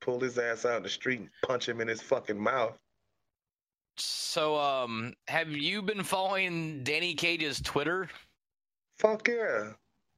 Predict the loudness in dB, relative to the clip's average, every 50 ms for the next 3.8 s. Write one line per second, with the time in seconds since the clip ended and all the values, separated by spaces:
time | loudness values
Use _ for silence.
0 | _ _ _ _ _ _ _ _ _ _ _ -20 _ _ _ _ _ _ _ -4
1 | 0 2 4 4 4 4 4 2 2 0 -2 -4 -2 0 2 2 2 2 2 0
2 | 0 0 0 0 0 -2 -2 -4 -6 -8 -10 -14 -18 -12 0 2 2 2 2 0
3 | 0 -2 -2 -4 -6 -4 2 2 2 2 2 0 -2 -2 -4